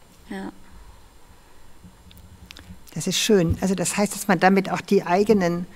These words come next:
Speaker 2: Floskeln in der eigenen Sprache damit aufbricht.
Speaker 1: Ja,
Speaker 2: Ja, das ist sehr
Speaker 1: also
Speaker 2: schön. Mhm. Jetzt habe ich mich gewundert, ich habe dann ein bisschen geguckt,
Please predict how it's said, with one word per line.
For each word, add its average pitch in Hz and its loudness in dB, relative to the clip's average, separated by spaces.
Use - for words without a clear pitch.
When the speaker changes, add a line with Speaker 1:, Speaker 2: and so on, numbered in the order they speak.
Speaker 2:
Floskeln 175 0
in 202 0
der 156 -2
eigenen 185 2
Sprache 170 -4
damit 160 -2
aufbricht. - -6
Speaker 1:
Ja, 226 -8
Speaker 2:
Ja, 175 -2
das 165 -8
ist 180 -10
sehr 220 -10
Speaker 1:
also 190 -8
Speaker 2:
schön. 180 -10
Mhm. 233 -2
Jetzt - -4
habe 226 4
ich 226 6
mich 240 10
gewundert, 240 10
ich - -2
habe 226 2
dann 220 4
ein 202 4
bisschen 233 4
geguckt, 233 -2